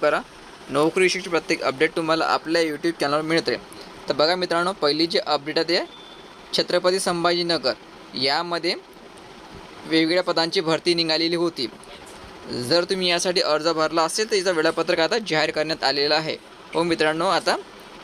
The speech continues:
याची एक्झाम डेट जाहीर केलेलं आहे. तर या ठिकाणी बघा, पंचवीस, सव्वीस आणि अठ्ठावीस ऑगस्टला तुमची परीक्षा या ठिकाणी होणार आहे.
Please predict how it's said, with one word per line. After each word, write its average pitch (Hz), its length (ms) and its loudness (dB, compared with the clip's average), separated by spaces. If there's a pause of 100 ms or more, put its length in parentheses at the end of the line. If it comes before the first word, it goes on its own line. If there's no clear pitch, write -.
(100)
याची - 180 2
एक्झाम 165 300 2
डेट 165 160 -2
जाहीर 147 220 2
केलेलं 160 340 0
आहे. 208 80 0 (480)
तर 165 40 0
या 151 180 4
ठिकाणी 165 240 -2
बघा, 170 240 2
पंचवीस, 175 560 -2 (580)
सव्वीस 156 360 2
आणि 185 240 0
अठ्ठावीस 196 480 -2
ऑगस्टला 156 460 2
तुमची 160 240 -4
परीक्षा 156 400 2
या 147 80 4
ठिकाणी 147 280 0
होणार 143 300 2
आहे. 151 120 0